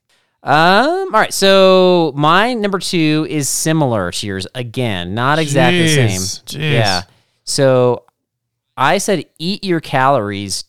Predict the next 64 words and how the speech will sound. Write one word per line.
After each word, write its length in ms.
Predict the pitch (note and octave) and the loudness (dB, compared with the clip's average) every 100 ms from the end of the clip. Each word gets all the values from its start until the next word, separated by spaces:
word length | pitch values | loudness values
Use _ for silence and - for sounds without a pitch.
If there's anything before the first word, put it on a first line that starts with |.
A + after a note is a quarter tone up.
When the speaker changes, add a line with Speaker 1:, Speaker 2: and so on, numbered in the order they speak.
| _ - | _ -6
Speaker 1:
don't 420 | A#2+ A#2 - - | -4 -4 -8 -14
drink 380 | G2+ G#2 G#2+ - | -10 -10 -10 -14
them." 160 | - | -8
Speaker 2:
Oh, 720 | B2+ C3 C#3 C#3+ C#3+ C3+ A#2+ G#2 | 0 2 4 4 4 2 2 0
very 320 | G#2 A#2 A2+ | -2 -2 -2
good 100 | G#2 | -4
one. 80 | G2 F#2+ | -6 -4
Speaker 1:
Okay, 200 | G#2 G#2 | -4 -4
'cause, 420 | - B2 A2 - | -6 -8 -6 -4
Speaker 2:
Very 220 | G#2+ G#2+ | -2 -2
good 80 | G2+ | 0
Speaker 1:
yeah, 100 | A2 | -2
Speaker 2:
one. 60 | G2 | -2
Speaker 1:
here's 240 | F#3 B3+ | 0 -2
the 80 | G#3 | -2
problem 300 | - D#3+ D3 | -2 0 0
with 100 | C3 | 0
that 100 | A2 | -4
is 120 | G#2 | -4
'cause 60 | - | -4
I 80 | A2+ | -6
do 220 | A#2 D3 | -4 -4
love 180 | C#3+ C3+ | -2 -2
my 120 | A#2 | -2
drink 260 | G#2 G#2+ G#2 | -6 -8 -8
mix, 220 | G2+ G#2+ | -12 -12
as 120 | F2+ | -14
we've 160 | F#2+ - | -14 -10
talked 280 | G2 F#2+ | -8 -8
about. 280 | G#2+ A2+ C3 | -4 0 2
Speaker 2:
Yep. 120 | D3 - - - _ | 0 -4 -20 -20 _
Speaker 1:
And 260 | A#2+ A2+ G#2+ | -6 -4 -4
so 140 | - | -4
it's 100 | A2 | -4
gonna 100 | B2 | -4
be 60 | A#2 | -6
very 240 | A2+ C3+ | -2 0
hard 300 | C3 B2+ B2 | 0 0 -2
for 100 | - B2 | -4 -8
me 60 | |
to 80 | G#2 | -8
leave 200 | G#2 G#2+ | -8 -8
the 80 | G#2+ | -8
drink 200 | A2+ G#2 | -10 -12
mix 160 | F2+ | -10
on 60 | G#2 | -10
the 60 | F#2 | -10
trail 280 | - A2 G2 | -8 -6 -6
if 120 | F#2+ | -6
I 40 | |
don't 140 | F#2 F2 | -10 -6
have 220 | G#2 F#2 | -6 -6
any. 160 | E2+ | -8
Speaker 2:
Mm-hmm. 320 | B2+ C#3+ G3+ A#3+ A3 - | -4 -2 -2 -4 -10 -4
Yeah. 380 | C3 G#2 G2+ G2+ | -2 0 0 -2
Speaker 1:
But 240 | - - - _ - | -6 -12 -12 _ -8
that's 160 | C#3 A#3 | -6 -2
a 60 | |
risk 260 | G3 G3+ - | -2 -2 -4
I'm 60 | |
willing 200 | F#3+ F#3 F#3 | -6 -6 -6
to 60 | |
take. 280 | F3 C3+ - | -6 -6 -6
So 340 | - B2 A#2 | -4 -2 -2